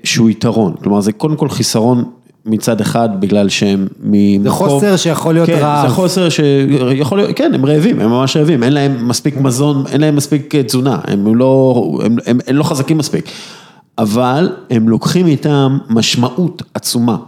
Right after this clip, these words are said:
Speaker 1: כלומר, ההצלחה שלהם, זה לא רק ההצלחה שלהם, זה ההצלחה של כל השלושים איש שאיתם,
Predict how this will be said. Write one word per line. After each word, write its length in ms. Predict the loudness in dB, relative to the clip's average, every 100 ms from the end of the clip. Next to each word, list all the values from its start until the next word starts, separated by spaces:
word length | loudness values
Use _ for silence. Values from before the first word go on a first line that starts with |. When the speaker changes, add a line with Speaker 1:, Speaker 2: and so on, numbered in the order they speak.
| -4
Speaker 1:
כלומר, 200 | 0 2
ההצלחה 580 | 0 0 -2 -4 -2 -2
שלהם, 420 | 0 2 2 0
זה 80 | 0
לא 80 |
רק 160 | 0 0
ההצלחה 320 | -2 -4 -4
שלהם, 280 | -2 -2 0
זה 80 | 0
ההצלחה 320 | -2 -4 -4
של 120 | -4
כל 160 | -2 -2
השלושים 360 | 0 0 0 2
איש 260 | 0 -4 -14 -4
שאיתם, 280 | -2 -2